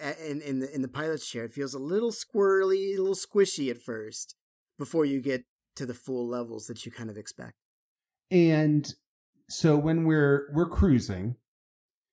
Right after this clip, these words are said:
Speaker 2: what's happening in a, in a regular cruise? Like, if we, I'm sure this is different in every plane and every situation, but what is the, you know, if you, if you throttle down,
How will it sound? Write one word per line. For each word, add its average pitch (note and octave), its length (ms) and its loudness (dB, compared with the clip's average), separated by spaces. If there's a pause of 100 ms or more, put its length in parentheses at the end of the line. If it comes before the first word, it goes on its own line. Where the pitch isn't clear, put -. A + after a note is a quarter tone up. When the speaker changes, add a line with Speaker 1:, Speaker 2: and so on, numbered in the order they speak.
(180)
Speaker 2:
what's F#3+ 320 0
happening A#2 580 2
in A2+ 140 -2
a, G#2+ 280 0
in B2+ 140 4
a A#2+ 80 4
regular G#2 520 0
cruise? - 500 -10
Like, A#2+ 340 -2
if B2+ 240 -2
we, C#3+ 500 0
I'm C3 180 2
sure E3 220 -2
this C3 220 -2
is G#2+ 120 -2
different G#2+ 500 -2
in G2+ 480 -4 (240)
every A2 560 -4
plane G#2 340 2
and G#2 100 -2
every G2 180 -8
situation, G#2+ 680 -6
but G#2 260 -6 (400)
what D#3 300 2
is E3+ 300 -2
the, A2+ 440 0 (140)
you D3 160 4
know, C3 160 4
if A#2+ 160 -4
you, D3 240 -2
if C#3 200 -2
you C#3 120 0
throttle C#3 480 2
down, G#2 560 -4